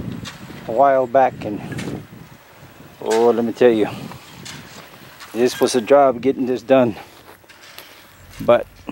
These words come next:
it had to be done before the, the, uh, dirt comes in. It's a lot easier to do it now. Okay, so there's the pipe coming out.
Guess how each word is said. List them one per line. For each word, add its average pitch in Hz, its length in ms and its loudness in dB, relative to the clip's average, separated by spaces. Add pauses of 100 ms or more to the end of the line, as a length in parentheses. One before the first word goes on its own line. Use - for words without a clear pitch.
(1500)
it 113 100 -6
had 113 200 0
to 127 80 -4
be 120 100 2
done 120 240 2
before 127 320 2
the, 110 340 0 (1900)
the, 107 220 4
uh, 98 80 4
dirt 120 320 2
comes 107 240 0
in. 104 160 0 (120)
It's - 140 -16
a 110 60 2
lot 117 160 4
easier 110 320 0
to 101 60 -4
do 123 200 4
it 113 80 2
now. 107 300 0 (1900)
Okay, 202 340 4
so 175 160 0
there's 175 220 0
the 151 60 -6
pipe 165 300 -4
coming 160 240 2
out. 156 260 2